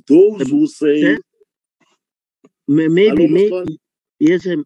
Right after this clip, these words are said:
Speaker 2: maybe, Chairperson, for, for, for, for, for procedural sake as well, let's just adopt the minutes of the two days. Then we can move, can go smoothly, Chair.
Speaker 1: Oh, I did not check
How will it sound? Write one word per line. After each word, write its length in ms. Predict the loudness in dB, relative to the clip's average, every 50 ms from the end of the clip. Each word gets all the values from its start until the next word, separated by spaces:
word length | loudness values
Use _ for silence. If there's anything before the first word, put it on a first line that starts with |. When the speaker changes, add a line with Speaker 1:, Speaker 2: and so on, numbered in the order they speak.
| -10 _
Speaker 2:
maybe, 400 | -6 -4 -2 -2 -4 -4 -8 -12
Chairperson, 640 | -12 -10 -8 -8 -8 -8 -8 -8 -8 -8 -8 -8 -10 -10
for, 320 | -10 -8 -6 -6 -6 -8
for, 200 | -10 -10 -10 -10 -10
for, 260 | -10 -10 -10 -10 -10
for, 260 | -10 -10 -10 -10 -10 -10
for 180 | -8 -8 -10 -10
procedural 880 | -10 -10 -10 -10 -10 -12 -16 -20 -20 -14 -12 -10 -8 -8 -8 -8 -8 -8
sake 300 | -8 -6 -6 -6 -6 -6
as 160 | -8 -8 -6
well, 200 | -8 -8 -6 -8 -10 -14 _ _ -20 -20 -20 _ _ _ _ _ _ _ _
let's 380 | -4 -2 -2 0 -2 -4 -6 -6
just 220 | -6 -6 -6 -6 -8
adopt 440 | -10 -10 -8 -4 -4 -4 -4 -4 -6
the 120 | -6 -4
minutes 520 | -2 -2 -2 -2 -4 -6 -8 -10 _ _
of 240 | -12 -12 -12 -12 -12 -12
the 100 | -14 -12
two 180 | -12 -12 -14 -12 -12
days. 420 | -12 -12 -12 -12 -14 -16 -20 _ _ _ _ _ _ _ _ _ _ _ _ _ _ _ _ _ _ _ _
Then 200 | -4 -2 0 0 0
we 80 | 0
can 180 | -2 -4 -4 -4
move, 580 | -4 -4 -4 -4 -4 -4 -4 -6 -8 -14 _ _
can 120 | -10 -10 -10
go 220 | -10 -12 -14 -16
smoothly, 500 | -14 _ -8 -6 -6 -6 -8 -10 -14 -18
Chair. 320 | -18 -20 -20 -20 -20 -20 _ _ _ -20 -20 _ _ -20 -20 -20 _ -20 -20 -20 -20 -20 -20 -20 -20 _ -20 _ _ _ _ _ _ _ _ _ -8 -6
Speaker 1:
Oh, 260 | -4 -4 -4 -6 -8
I 160 | -10 -10 -12
did 200 | -12 -12 -14 -16 _
not 240 | -10 -10 -10 -10 -12
check 280 | -14 -10 -8 -8 -8